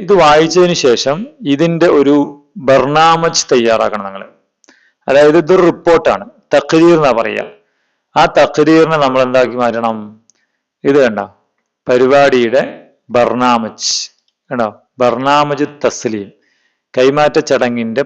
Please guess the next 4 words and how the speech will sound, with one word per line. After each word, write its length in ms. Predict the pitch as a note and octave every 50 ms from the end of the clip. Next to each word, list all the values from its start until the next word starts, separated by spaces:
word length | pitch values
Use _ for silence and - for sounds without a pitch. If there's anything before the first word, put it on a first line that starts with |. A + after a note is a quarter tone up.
| - -
പ്രോഗ്രാം, 520 | B2+ B2+ B2 B2 A2+ G#2 A#2 A#2+ G#2 F#2+ - - _ _ -
പ്രോഗ്രാമിന്റെ 720 | B2+ B2+ C3 C3 B2+ C3+ C#3 C#3 C3+ C3+ C3 B2+ C3 D3+ D3 - - C#3+ C3
നോട്ടീസ് 500 | B2+ B2+ B2+ B2+ - C#3 C#3 C#3 C3 - C#3
ഉണ്ടാക്കണം 420 | A#2+ G#2 G#2 G2 - - G2+ F#2+